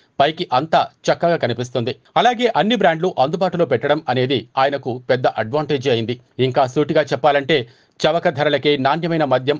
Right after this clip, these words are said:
అందిస్తాం అని చంద్రబాబు నాయుడు ఎన్నికల ప్రచార సమయంలో ప్రకటిస్తే జనం నవ్వుకున్నారు. నాయకుడు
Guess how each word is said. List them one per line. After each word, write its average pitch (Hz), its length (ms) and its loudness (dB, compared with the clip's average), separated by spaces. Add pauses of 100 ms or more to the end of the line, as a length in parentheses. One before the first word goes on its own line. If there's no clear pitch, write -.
అందిస్తాం 143 440 0 (120)
అని 131 100 0 (340)
చంద్రబాబు 214 460 0
నాయుడు 139 220 2 (180)
ఎన్నికల 180 340 0
ప్రచార 135 300 -2 (100)
సమయంలో 139 380 0
ప్రకటిస్తే 127 400 -2 (440)
జనం 131 200 0 (240)
నవ్వుకున్నారు. 120 500 0 (340)
నాయకుడు 165 340 0